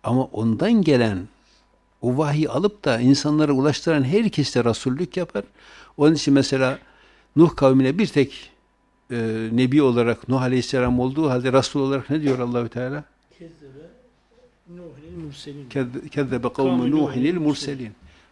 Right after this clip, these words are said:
Speaker 1: Nuh kavmi Rasulleri yalanladı diyor. E, bir tane Nuh var. İşte bakın, diyor ki burada,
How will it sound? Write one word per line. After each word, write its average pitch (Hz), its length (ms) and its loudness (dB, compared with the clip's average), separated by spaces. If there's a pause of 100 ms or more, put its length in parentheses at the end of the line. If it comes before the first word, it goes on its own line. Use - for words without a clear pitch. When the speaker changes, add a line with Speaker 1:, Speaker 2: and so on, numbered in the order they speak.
(100)
Speaker 1:
Nuh 170 240 2
kavmi 113 460 -4
Rasulleri 135 760 -2
yalanladı 117 480 -6
diyor. - 440 -18 (440)
E, 117 80 -6
bir 135 40 -4
tane 202 260 2
Nuh 170 180 2
var. 160 140 -6 (1800)
İşte 139 400 2
bakın, 107 340 -4 (760)
diyor 165 180 6
ki 127 220 -2
burada, 98 400 -6